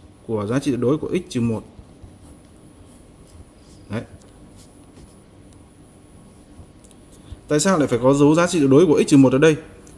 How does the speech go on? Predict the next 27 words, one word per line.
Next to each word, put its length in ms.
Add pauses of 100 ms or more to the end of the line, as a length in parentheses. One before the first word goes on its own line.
Vì 120
các 80
bạn 180
thấy 80
rằng 300
lúc 120
nãy 120
mình 280
nói 120
với 80
các 60
bạn 300
ở 60
đây 140
là 60
mũ 160
chẵn 220
thì 80
luôn 160
luôn 200
lớn 140
hơn 180
bằng 120
không, 280
đúng 100
không 60
nào? 120